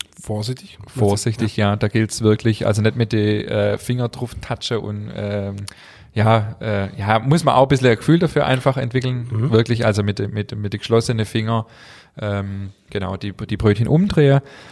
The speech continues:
Speaker 2: Ähm, dann ist wichtig abzusprühen, also am besten, wenn ihr, äh, das euch vorbereitet, so ein Wäschesprüher,
Speaker 1: Mhm.
Speaker 2: wo man eben Wasser drin hat und die Brötchen abzusprühen damit und dann kann man auch noch ein bisschen, keine Ahnung, Mohn, Sesam, wenn man Lust hat, darüber streuen
Speaker 1: Mhm.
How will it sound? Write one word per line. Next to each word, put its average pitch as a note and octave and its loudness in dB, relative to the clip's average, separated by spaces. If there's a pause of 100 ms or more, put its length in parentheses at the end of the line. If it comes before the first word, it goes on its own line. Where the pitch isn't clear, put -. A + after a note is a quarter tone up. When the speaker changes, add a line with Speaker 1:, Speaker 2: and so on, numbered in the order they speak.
(180)
Speaker 2:
Ähm, A2 2
dann A#2+ 4
ist C3 0
wichtig B2+ -2
abzusprühen, D3 0
also A2 -2
am A2+ -2
besten, A#2+ 0
wenn A2 -2
ihr, G#2 0
äh, G2+ -4
das A2 -4
euch G#2 -2
vorbereitet, A2+ 2
so - -2
ein G#2+ 0
Wäschesprüher, C3+ 2 (180)
Speaker 1:
Mhm. A#2 -4 (460)
Speaker 2:
wo A2 2
man G#2 2
eben G2+ 0
Wasser B2+ 2
drin A#2 0
hat A2+ 0 (440)
und A2 0
die A2 0
Brötchen A2 2
abzusprühen - 0
damit A#2 -2
und A2 -4
dann G2+ 2
kann A#2 2
man G#2+ 0
auch G#2 2
noch G2+ -2
ein - -8
bisschen, G2 0
keine G2+ 2
Ahnung, F#2+ 0
Mohn, G2 0
Sesam, C#3 2
wenn A#2 4
man A2 2
Lust A2 0
hat, G#2 0
darüber G#2+ 0
streuen G2 0 (220)
Speaker 1:
Mhm. C3 -4